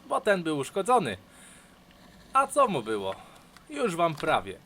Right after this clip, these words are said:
Sprzęt namierzony na Oliksie.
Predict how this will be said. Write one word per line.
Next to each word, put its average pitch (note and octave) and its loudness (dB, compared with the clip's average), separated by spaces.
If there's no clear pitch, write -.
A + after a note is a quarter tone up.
Sprzęt - -6
namierzony E3+ -4
na B2+ -4
Oliksie. C4 -4